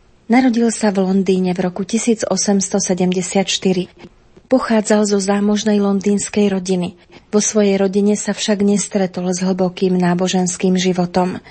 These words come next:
Zdedená viera sa rozplývala takmer v agnosticizme. Študoval maliarstvo, avšak štúdium nedokončil a od roku tisíc osemsto deväťdesiat päť sa živil ako novinár. Po vážnej duševnej kríze sa stal najprv anglikánom.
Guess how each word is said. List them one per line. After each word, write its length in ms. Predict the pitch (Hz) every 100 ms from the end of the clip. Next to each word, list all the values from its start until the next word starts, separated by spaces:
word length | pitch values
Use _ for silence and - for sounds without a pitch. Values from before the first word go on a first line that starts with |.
| - _ _
Zdedená 640 | 220 196 220 220 254 240
viera 320 | 208 214 240 214
sa 240 | - 196
rozplývala 640 | 202 - 226 226 220 214
takmer 400 | 208 208 214 214
v 80 | 202
agnosticizme. 880 | 202 202 180 - 175 185 190 185 196 - - _ - - - _
Študoval 480 | - 254 247 254 208
maliarstvo, 800 | 196 196 202 202 208 - 214 220
avšak 400 | 202 - 208 -
štúdium 480 | - 202 190 196 185
nedokončil 800 | 190 190 190 208 202 - 220 214
a 300 | - - -
od 140 | 196 202
roku 240 | 196 202
tisíc 480 | 190 254 - 247 -
osemsto 560 | 202 - 214 208 220
deväťdesiat 640 | 196 196 190 196 - 190 -
päť 240 | 196 -
sa 160 | - 190
živil 320 | 185 190 202
ako 320 | - 180 202
novinár. 560 | 196 185 185 175 180 - - - - _ - - - - _
Po 160 | - 214
vážnej 480 | 208 247 247 240 196
duševnej 480 | 208 - 220 220 202
kríze 400 | - 208 233 214
sa 160 | 202 202
stal 320 | 196 220 202
najprv 320 | 202 214 226
anglikánom. 960 | 220 190 202 202 202 185 180 180 180 180